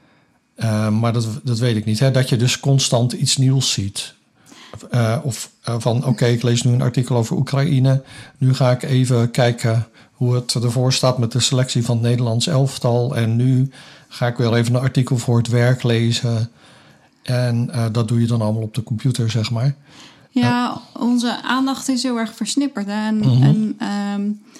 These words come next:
Speaker 2: we zijn dan heel kort steeds met iets bezig en dan gaan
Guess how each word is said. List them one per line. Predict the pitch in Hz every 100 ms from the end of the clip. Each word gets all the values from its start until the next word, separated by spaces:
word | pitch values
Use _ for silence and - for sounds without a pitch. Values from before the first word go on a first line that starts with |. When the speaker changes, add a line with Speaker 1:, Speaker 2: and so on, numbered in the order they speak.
| - _ _ _ _
Speaker 2:
we | -
zijn | 220 233
dan | 226 233
heel | 226 277
kort | 285 277 262
steeds | - 240 240
met | 226
iets | 220 208
bezig | 226 285 277 254
en | 254
dan | 247 240
gaan | 247